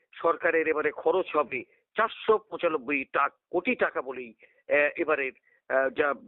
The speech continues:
জানা যাচ্ছে, সংবাদ সূত্রে যা জানা যাচ্ছে। সেক্ষেত্রে কলকাতায় তিন হাজার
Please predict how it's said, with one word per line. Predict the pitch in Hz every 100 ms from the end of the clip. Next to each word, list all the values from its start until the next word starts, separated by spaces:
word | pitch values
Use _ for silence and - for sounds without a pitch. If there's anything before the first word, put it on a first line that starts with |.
| 104
জানা | 156 170
যাচ্ছে, | 175 - 220
সংবাদ | - 143 123 -
সূত্রে | 123 - 104
যা | 110
জানা | 113 92
যাচ্ছে। | 78 82 - - 92 - _ _ _ _ -
সেক্ষেত্রে | 190 254 - 160 147 - _ _ _
কলকাতায় | - 196 202 247 262 - -
তিন | 233
হাজার | 226 233